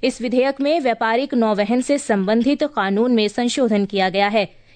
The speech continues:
ये विधेयक भारतीय नौवहन के विकास और भारतीय व्यापारिक समुद्री क्षेत्र के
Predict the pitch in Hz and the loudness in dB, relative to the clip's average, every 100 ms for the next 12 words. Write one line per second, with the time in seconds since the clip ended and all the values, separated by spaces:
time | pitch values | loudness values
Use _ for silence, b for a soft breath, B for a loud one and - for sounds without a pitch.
0 | 220 233 220 240 262 262 269 214 214 214 | -4 -2 0 0 0 -2 -4 -2 -2 -2
1 | 247 254 220 208 208 226 226 247 190 180 | 0 2 2 2 2 2 2 0 -2 -2
2 | 208 233 226 220 202 190 190 214 208 233 | 0 0 -4 -2 0 0 0 -2 0 0
3 | 208 185 196 196 220 214 190 180 208 208 | 0 -2 0 0 0 -2 -4 -2 -2 -4
4 | - 226 233 254 262 262 | -2 0 0 -4 0 0